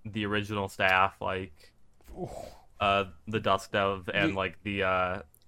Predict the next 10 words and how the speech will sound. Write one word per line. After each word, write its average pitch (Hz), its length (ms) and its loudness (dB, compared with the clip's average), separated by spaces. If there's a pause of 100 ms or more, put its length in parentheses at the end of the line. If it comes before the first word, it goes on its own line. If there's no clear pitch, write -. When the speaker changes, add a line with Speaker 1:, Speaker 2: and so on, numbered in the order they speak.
(240)
Speaker 1:
the 120 60 -2
Dusk 139 300 6
composer 107 560 0
is 90 80 -6
also 95 320 -2
working 95 320 -4
on 92 120 -4
the 95 60 -6
movie. 98 440 -4 (160)
Speaker 2:
Damn, 131 400 -2